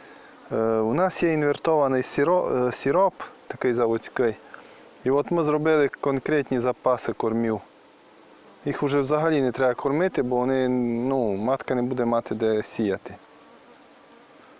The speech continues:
От так що зручно таким способом підсаджувати матки. Ви вже легко їх там знайдете.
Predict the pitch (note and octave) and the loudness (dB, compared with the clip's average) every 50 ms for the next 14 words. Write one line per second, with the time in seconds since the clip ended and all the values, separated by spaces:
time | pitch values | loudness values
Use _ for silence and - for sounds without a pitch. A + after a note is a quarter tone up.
0 | - - - - - - - - - - D3 C3 - - F#3 - - - F#3 F3+ | -20 -20 -20 -20 -20 -20 -20 -18 -10 -8 -6 -4 -2 -2 -2 -2 0 2 2 4
1 | F3 F3 D#3+ D3+ F#3 A#3+ B3+ G#3+ - - - D#3 D3+ C#3+ C#3 - - D3+ - - | 4 2 2 2 2 2 0 0 0 -2 0 0 2 2 2 0 0 -2 0 0
2 | F3+ E3+ D3 - - - F3 F3 - - D#3 C#3 C3+ C3 B2 - - - - E3+ | 0 0 -2 -4 -2 0 0 0 0 0 0 0 0 0 -2 -6 -8 -2 0 2
3 | D#3+ D3+ C3+ C3+ B2 A#2+ A#2+ A#2+ - - B2+ A#2+ A#2 A#2 A#2 - - - - - | 2 2 2 2 2 2 2 0 0 0 2 2 2 0 -2 -4 -12 -20 -18 -18
4 | - - - - - - - - - C3 C#3 C#3 C3+ B2+ - - - - C#3+ D#3+ | -18 -18 -20 -20 -20 -20 -12 -6 -4 0 2 2 2 0 -2 -4 -2 0 2 2
5 | F#3+ F3+ - - - - - - C#3 D#3+ F3 D#3+ D3 D3+ C#3+ C#3 C3+ C3+ D#3 F3+ | 2 -2 -6 -14 -20 -16 -8 -4 0 0 2 2 2 2 2 4 4 4 4 2
6 | E3+ - - - C3+ B2+ C3 - - D3 C#3 C3 B2+ C3 C#3+ D#3+ E3+ E3 D#3+ D#3 | 0 0 0 0 0 0 0 0 0 0 0 2 2 2 2 2 2 0 0 -2
7 | C#3 - - C#3 C3+ B2+ | -2 0 0 0 0 -2